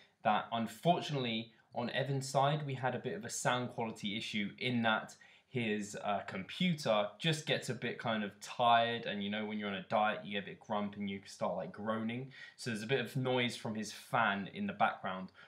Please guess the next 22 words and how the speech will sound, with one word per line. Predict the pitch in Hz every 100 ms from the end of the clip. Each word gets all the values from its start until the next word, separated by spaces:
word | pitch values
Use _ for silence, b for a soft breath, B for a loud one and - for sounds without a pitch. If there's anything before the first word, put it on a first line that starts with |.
| B _
Hopefully | 147 165 151
I've | 139 -
done | 131
my | 123
best | - 143 139 -
to | 131
try | - 113
and | 110
kind | 110
of | 101
get | 95 87 107
rid | 131
of | 127
this | 135 127
background | - 123 - 117 117
noise. | 117 120 120 123 - B -
Um, | 104 101 98 95
some | - 113
fantastic | 101 120 113 - - 139 - -
content | 127 117 113 107
coming | - 113 107
along, | 107 117 113